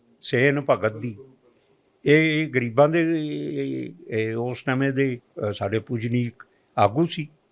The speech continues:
ਸਮਾਜ ਸੁਧਾਰਕ ਸੀ, ਹੈ ਜੀ। ਅੱਜ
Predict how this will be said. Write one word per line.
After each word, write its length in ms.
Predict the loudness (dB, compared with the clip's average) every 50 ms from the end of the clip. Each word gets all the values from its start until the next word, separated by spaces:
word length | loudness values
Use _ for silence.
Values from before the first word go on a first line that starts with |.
| _ _ _ _ _ _ _ -20 -20 _ _ _ _ _ _
ਸਮਾਜ 320 | -14 -4 2 4 4 4 4
ਸੁਧਾਰਕ 480 | 2 0 2 2 2 2 0 -4 -10
ਸੀ, 220 | -10 -14 -14 -14 -14 _ _ _ _ _ _ _ _ _ _ _ _ _ _ _ _ _ _ _ _ _ _ _ _ _ _ _ _ _ _ _ _ _ -16 -14
ਹੈ 60 | -14
ਜੀ। 160 | -12 -14 -16 -18 _ _ _ _ _ _ _ -4 -2
ਅੱਜ 160 | -2 0 0